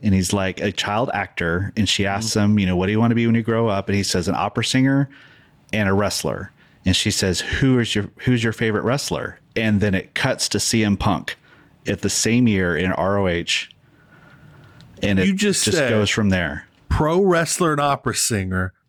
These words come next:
Speaker 1: Yeah.
Speaker 2: the man who sang and danced to Dinner Debonair.
Speaker 1: That's right.
Speaker 2: Wow.
Speaker 1: He's destined. Yeah.
Speaker 2: Listen,
Speaker 1: So it's
Speaker 2: it is
Speaker 1: great.
Speaker 2: a legit superpower to know as a child what you wanna be.
Speaker 1: Yeah.
Speaker 2: I have one friend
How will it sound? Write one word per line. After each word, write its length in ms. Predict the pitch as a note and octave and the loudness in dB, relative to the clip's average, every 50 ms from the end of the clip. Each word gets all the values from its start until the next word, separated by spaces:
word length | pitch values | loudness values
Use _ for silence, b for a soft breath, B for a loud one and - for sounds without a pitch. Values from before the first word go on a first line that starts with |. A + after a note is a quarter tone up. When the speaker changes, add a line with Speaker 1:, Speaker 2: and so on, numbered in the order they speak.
| - | -4
Speaker 1:
Yeah. 140 | - G#2 G2 | -2 0 0
Speaker 2:
the 60 | C3 | 2
man 560 | B2 A#2 A#2 A#2+ C3 C#3+ D#3+ E3+ F3 F3+ F3+ D3+ | 2 2 2 2 2 2 0 0 0 0 2 2
who 140 | D3+ C#3 | 2 2
sang 520 | A2+ - - - - D#3+ D3 D3+ D#3+ D#3+ D#3+ | 0 0 -2 -2 0 0 0 0 0 0 0
and 180 | D#3+ D#3 C3 | 0 -2 0
danced 500 | A2+ B2+ B2 B2+ B2 A#2 - - - - - | 0 0 0 0 -2 -4 -4 -6 -6 -4 -4
to 80 | A2+ | -4
Dinner 360 | G2 F#2 F#2 B2 B2+ B2+ C3+ B2+ | -4 -2 -2 -2 0 0 0 0
Debonair. 720 | A#2+ B2 A#2 A2+ A#2 G#2+ G#2+ G#2 F#2+ F#2 F2+ F2+ F2+ - _ _ _ _ | 0 -2 -2 -2 -2 -2 -2 -2 -2 -2 -4 -8 -10 -16 _ _ _ _
Speaker 1:
That's 220 | - G#2 - - - | -6 -4 -4 -2 -2
right. 200 | G2+ - - - - - - - - - - - - - - - - - - - - | -2 -2 -4 -6 -10 -16 -20 -20 -20 -20 -20 -20 -20 -20 -20 -20 -20 -20 -18 -12 -6
Speaker 2:
Wow. 380 | G2+ G2+ G#2 A2+ A2 G#2+ G2+ F#2+ | -4 -2 0 0 0 0 0 0
Speaker 1:
He's 80 | F2+ | 0
destined. 480 | C3+ C3 A2+ - - F#2 F2+ D#2+ D2+ - - | 0 0 -2 -2 -4 -4 -4 -4 -4 -4 -2
Yeah. 200 | A2 G#2 F2+ E2+ B B B B B B B B B | -2 -2 -2 -4 B B B B B B B B B
Speaker 2:
Listen, 300 | D#3+ F#3+ F#3 - D#3+ B2+ | 0 0 2 2 0 2
Speaker 1:
So 60 | B2+ | 2
it's 100 | C3+ E3+ | 2 2
Speaker 2:
it 60 | A3 | 2
is 60 | C4 B3+ | 2 2
Speaker 1:
great. 160 | A3+ G3 D3 | 2 2 2
Speaker 2:
a 40 | C#3 | 2
legit 480 | C#3+ C3 B2 G2 G#2 B2+ D#3+ E3+ - | 2 2 0 0 0 0 0 0 0
superpower 1080 | - - - - D3+ D3 C#3 - - G#2+ F#2+ - A#2 G#2+ G2 G2 G2 - - - - - _ _ _ _ _ _ _ _ _ - | -2 -2 -2 0 0 0 0 0 -2 -2 0 0 -2 -2 -2 -4 -4 -6 -8 -10 -10 -12 _ _ _ _ _ _ _ _ _ -4
to 140 | - - E3 | 0 2 2
know 380 | C#3+ C3 B2+ B2 B2+ C#3+ D3 | 4 4 4 4 4 4 4
as 120 | D3 B2+ C3+ | 2 2 2
a 80 | C3 | 0
child 640 | A#2+ - - - - B2 A#2 A#2 A2+ A2 A2 G#2 G2 | 0 0 -2 0 0 0 0 0 0 0 0 -2 0
what 260 | G#2 G#2+ A2+ A2 - | 0 -2 -2 -2 -2
you 120 | A#2+ A2+ | -2 0
wanna 220 | A2 G#2+ G#2 G2+ F#2+ | 0 0 0 -2 -2
be. 340 | F#2 G2+ F#2+ F#2 F#2+ G2+ - _ _ _ _ _ - | -2 -2 -4 -4 -4 -10 -16 _ _ _ _ _ -4
Speaker 1:
Yeah. 220 | G2 F2 D2+ C#2+ - - - - - | -2 -2 -2 -4 -10 -16 -16 -10 -6
Speaker 2:
I 120 | B2+ C#3 | -4 -2
have 220 | D3 D#3 D3+ B2 A#2+ | -2 0 -2 0 0
one 340 | A2+ A#2 B2+ D3+ F3+ F#3 | 0 2 2 2 2 2
friend 720 | E3 - - - E3+ D#3 C3 G#2+ G2 F#2 G2 G2 G2 G2+ | 0 -2 -2 0 2 2 2 2 2 0 -2 -4 -6 -10